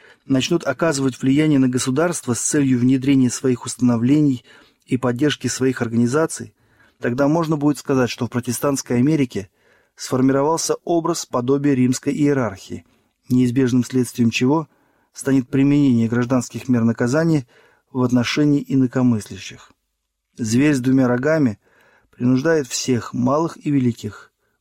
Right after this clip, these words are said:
богатых и нищих, свободных и рабов,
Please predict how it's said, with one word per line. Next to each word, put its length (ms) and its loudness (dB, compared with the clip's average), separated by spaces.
богатых 560 -4
и 40 0
нищих, 560 -4
свободных 600 -2
и 40 -6
рабов, 500 -6